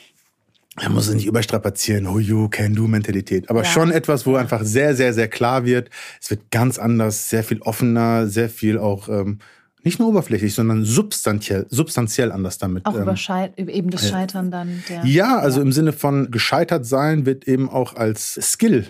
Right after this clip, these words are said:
Speaker 1: begriffen,
Speaker 2: Ja.
Speaker 1: weil du ja dann auch mit, äh, sozusagen schwierigsten Umständen, die du schon mal erlebt hast, äh,
Speaker 2: Mhm.
Speaker 1: ganz anders auch in solchen Situationen unter Druck, die dann immer wieder passieren
Speaker 2: Mhm.
Speaker 1: können, ja auch anders umgehst.
Speaker 2: Mhm.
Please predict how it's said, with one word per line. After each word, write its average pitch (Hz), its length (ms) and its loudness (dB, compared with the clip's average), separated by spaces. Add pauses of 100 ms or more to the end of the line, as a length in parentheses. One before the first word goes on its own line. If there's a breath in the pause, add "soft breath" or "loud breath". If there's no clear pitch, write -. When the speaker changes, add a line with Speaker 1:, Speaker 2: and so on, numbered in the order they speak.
Speaker 1:
begriffen, 143 560 0 (120)
Speaker 2:
Ja. 196 120 -10 (160)
Speaker 1:
weil 123 500 2
du 117 180 2
ja 120 200 2
dann 117 220 2
auch 113 260 -2
mit, 107 260 -2
äh, 104 280 0 (500 loud breath)
sozusagen 110 580 0
schwierigsten 185 460 2
Umständen, 110 640 0
die 110 80 -2
du 123 60 2
schon 135 160 2
mal 120 80 2
erlebt 160 340 4
hast, 135 320 0
äh, 208 40 2
Speaker 2:
Mhm. 208 80 4
Speaker 1:
ganz 147 200 0
anders 131 300 0
auch 123 180 2
in 117 120 2
solchen 117 260 2
Situationen 113 520 -2
unter 120 140 0
Druck, 135 380 0
die 123 140 -2
dann 113 220 4
immer 135 220 2
wieder 220 140 4
passieren 117 360 2
Speaker 2:
Mhm. 98 40 2
Speaker 1:
können, 107 160 0
ja 113 80 0
auch 110 100 -4
anders 117 220 -2
umgehst. 147 500 2
Speaker 2:
Mhm. 208 140 -2